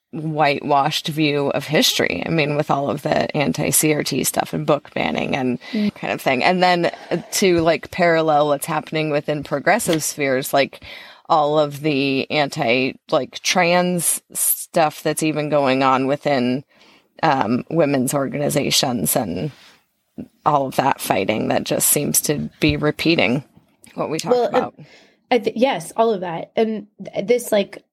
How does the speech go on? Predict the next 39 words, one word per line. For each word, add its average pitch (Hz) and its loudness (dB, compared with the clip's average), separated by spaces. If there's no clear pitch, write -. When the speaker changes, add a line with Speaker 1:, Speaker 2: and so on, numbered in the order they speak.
Speaker 2:
very 233 2
anti-gay, 208 -2
like, 220 0
in 226 0
the 226 0
eighties, 226 0
this, - -2
like, 185 0
aids 190 0
moral 190 2
panic. 185 0
And, 185 0
Speaker 1:
Mm-hmm. 160 -8
Speaker 2:
and 233 4
this 302 2
is, 330 2
I 240 4
mean, 262 0
really, 285 2
this 202 0
is 220 2
our 220 4
childhood. 202 0
And 185 -4
I 214 -4
can 233 -8
remember 208 -4
a 226 2
Speaker 1:
Mm-hmm. 180 2
Speaker 2:
lot 160 0
of 175 -6
this, 160 -2
even 180 -2
Speaker 1:
Mm-hmm. 160 -10
Speaker 2:
just 214 0
the, 185 2
the, 202 0
the 190 2
efforts 220 2